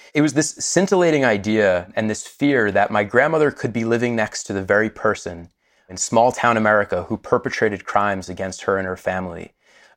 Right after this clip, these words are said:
that was, for me, this moment of realization that this is the way in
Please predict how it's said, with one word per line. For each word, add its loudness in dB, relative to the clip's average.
that 2
was, 0
for 2
me, 2
this -4
moment 2
of 0
realization 0
that -8
this 0
is -8
the 0
way 2
in -8